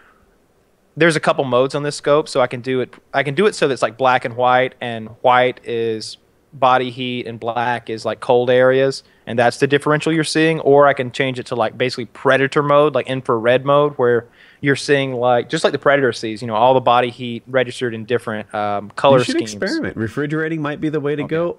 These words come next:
Speaker 1: sure.
Speaker 2: or heating 'em might be the way to go.
Speaker 1: Yeah,
Speaker 2: Yeah.
Speaker 1: it's all about, yeah, it's all about getting a, the biggest temperature variance between the, the environment and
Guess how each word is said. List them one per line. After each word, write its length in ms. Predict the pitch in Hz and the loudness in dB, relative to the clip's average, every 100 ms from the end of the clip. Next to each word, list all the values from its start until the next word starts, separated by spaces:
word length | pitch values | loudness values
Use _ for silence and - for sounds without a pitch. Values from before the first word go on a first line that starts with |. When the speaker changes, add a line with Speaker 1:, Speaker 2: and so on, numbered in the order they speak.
| - | -4
Speaker 1:
sure. 180 | 165 240 | -2 0
Speaker 2:
or 360 | 117 120 160 190 _ | 0 -2 -4 -8 _
heating 360 | - 262 247 80 | -6 -4 -4 -6
'em 200 | 65 82 - | -12 -16 -14
might 180 | - 80 | -12 -8
be 100 | 82 | -8
the 100 | 76 | -8
way 160 | 71 71 | -8 -8
to 80 | |
go. 340 | 71 69 65 64 _ _ _ - | -8 -8 -8 -12 _ _ _ 0
Speaker 1:
Yeah, 120 | 127 113 | 2 4
Speaker 2:
Yeah. 40 | |
Speaker 1:
it's 100 | - | 4
all 120 | - | 2
about, 260 | 254 254 - _ | 4 2 0 _
yeah, 160 | 151 139 | 2 2
it's 100 | 135 | 4
all 80 | 220 | 4
about 200 | 226 175 | 4 2
getting 200 | 180 165 | 0 -2
a, 60 | 131 - | -6 -6
the 100 | 127 | -4
biggest 320 | 131 160 - | 0 0 -2
temperature 300 | 160 147 147 | -4 -4 -4
variance 320 | 131 127 120 | 0 0 -2
between 580 | 127 - 131 123 120 110 | -8 -8 -4 -2 -4 -6
the, 260 | 110 110 104 | -6 -6 -4
the 120 | 123 | -4
environment 640 | 117 117 127 131 131 127 | -2 2 4 4 2 0
and 420 | 113 113 107 104 | -4 -10 -10 -12